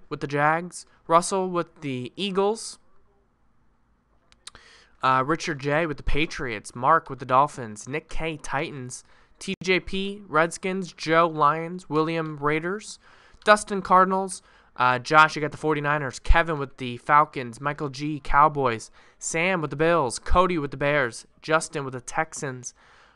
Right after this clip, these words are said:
Jose with the Panthers, Jacqueline, you had the Saints, Kevin O Colts, Chris with the Bengals, Mark with the Chargers, Scott with the Seahawks,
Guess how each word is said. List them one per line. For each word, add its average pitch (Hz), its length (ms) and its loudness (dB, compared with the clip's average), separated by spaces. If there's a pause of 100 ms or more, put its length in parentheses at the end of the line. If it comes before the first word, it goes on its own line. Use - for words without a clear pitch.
Jose 151 280 2
with 180 80 -2
the 151 80 -6
Panthers, 165 720 -2 (440)
Jacqueline, 156 540 2
you 135 80 -4
had 151 120 -4
the 135 80 -6
Saints, - 680 -8
Kevin 170 260 0
O 165 220 4
Colts, - 720 0
Chris 196 340 -2
with 139 80 -16
the 143 80 -8
Bengals, 196 560 0
Mark 151 300 0
with 139 240 -8
the 123 80 -10
Chargers, 202 640 0 (300)
Scott 233 280 4
with 220 100 -6
the 196 60 -6
Seahawks, 190 540 2